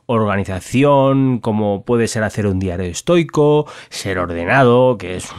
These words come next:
un hábito <laughs> muy genérico, pero muy, muy, muy potente,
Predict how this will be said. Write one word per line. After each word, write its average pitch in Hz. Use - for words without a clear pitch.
un 107
hábito 113
<laughs> -
muy 127
genérico, 143
pero 110
muy, 156
muy, 147
muy 143
potente, 131